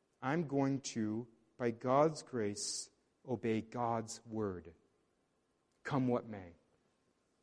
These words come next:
I'm gonna find my rest and my contentment in the fact that God, in His, in His matchless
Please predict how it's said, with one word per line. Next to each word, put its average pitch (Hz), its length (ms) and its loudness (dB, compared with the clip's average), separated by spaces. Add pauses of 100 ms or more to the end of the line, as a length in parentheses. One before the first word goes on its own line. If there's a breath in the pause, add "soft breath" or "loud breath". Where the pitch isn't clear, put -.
(500)
I'm 123 160 0
gonna 139 140 6
find 131 480 0
my 113 160 -2
rest 127 520 0
and 123 100 -6
my 113 100 -4
contentment 147 720 -6 (540)
in - 20 -12
the 107 100 -12
fact 117 360 0
that 107 200 -4
God, 131 400 6
in 123 120 -2
His, 113 280 -2 (320)
in 123 100 -4
His 113 300 -2
matchless 127 1120 0